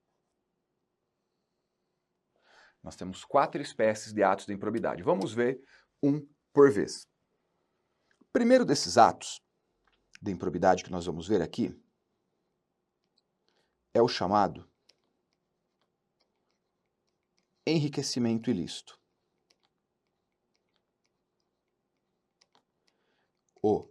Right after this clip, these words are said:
primeiro desses atos é o tal do enriquecimento ilícito.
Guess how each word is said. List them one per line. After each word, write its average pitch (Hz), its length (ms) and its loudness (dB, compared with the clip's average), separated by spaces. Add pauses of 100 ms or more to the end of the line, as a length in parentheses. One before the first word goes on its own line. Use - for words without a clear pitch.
(240)
primeiro 87 420 -4
desses 87 320 -6
atos 113 480 -2 (3750)
é 131 80 4
o 139 120 2
tal 110 240 4
do 107 80 -2
enriquecimento 101 600 -6
ilícito. - 400 -10